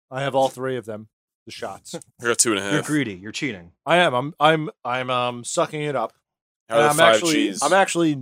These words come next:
Speaker 1: not breathing. I'm doing one better. When people go, "You're not wearing a mask," I breathe. I'll breathe.
Speaker 2: Well, you have the five Gs. You don't need to breathe anymore.
Speaker 1: Yeah, true.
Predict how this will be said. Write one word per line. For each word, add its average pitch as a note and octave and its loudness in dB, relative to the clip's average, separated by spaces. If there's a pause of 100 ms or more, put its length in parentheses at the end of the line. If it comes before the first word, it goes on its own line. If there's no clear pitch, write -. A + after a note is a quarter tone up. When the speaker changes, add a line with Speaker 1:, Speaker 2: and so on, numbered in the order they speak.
(140)
Speaker 1:
not C#3+ 0
breathing. B2 -2 (460)
I'm D3+ -8
doing E3 0
one D3+ -8
better. D3 -4
When B2 -12
people B2 -4
go, D3 2
"You're C3+ -2
not C#3+ 2
wearing C3+ -4
a C3+ -14
mask," - 0
I - -8 (220)
breathe. F#4 -10 (520)
I'll - -20
breathe. - -20 (200)
Speaker 2:
Well, A#2+ 2
you B2 2
have G#2+ 2
the - -8
five A2+ 4
Gs. G#2 -8
You A2+ -4 (160)
don't F2+ -6
need F#2 -6
to F2 -4
breathe E2+ -6
anymore. E2+ -12 (180)
Speaker 1:
Yeah, C3+ -6
true. A2 -6